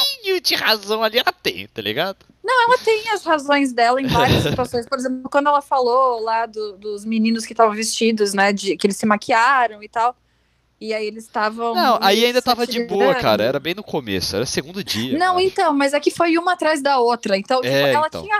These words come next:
Speaker 2: razão no que ela tava falando. A forma como ela falou foi mais uma agressão do que uma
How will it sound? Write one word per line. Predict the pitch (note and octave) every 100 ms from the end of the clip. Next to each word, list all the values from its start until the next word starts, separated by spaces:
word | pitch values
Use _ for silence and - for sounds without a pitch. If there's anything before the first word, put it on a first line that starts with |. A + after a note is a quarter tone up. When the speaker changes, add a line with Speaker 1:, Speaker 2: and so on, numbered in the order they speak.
| G4
Speaker 2:
razão | E4 B3 B3+ C4 D#4
no | D#4
que | C#4
ela | B3
tava | A#3 A3
falando. | - G3+ G3 A#3+ D4 _ _
A | A#3+
forma | C4 - D4+ F#4+
como | G4 D4+
ela | C#4 B3
falou | A#3+ A3 A#3+
foi | C#4 B3+
mais | B3 D4+
uma | E4+ D#4
agressão | C#4 B3+ B3+ - - A#3+ C#4+
do | D#4 D#4+
que | - D#4 D4+
uma | C#4+ C#4 C#4+ D4 C#4 C#4+ C#4 C#4